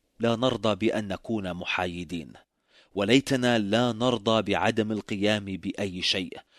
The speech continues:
وليتنا لا نكون مسيحيين فاترين يزمع ربنا أن يتقيأهم من فمه. وفيما أنتم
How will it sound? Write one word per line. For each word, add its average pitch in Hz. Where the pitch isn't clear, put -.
وليتنا 123
لا 120
نكون 147
مسيحيين 110
فاترين 120
يزمع 139
ربنا 101
أن 123
يتقيأهم 101
من 90
فمه. 85
وفيما 117
أنتم 95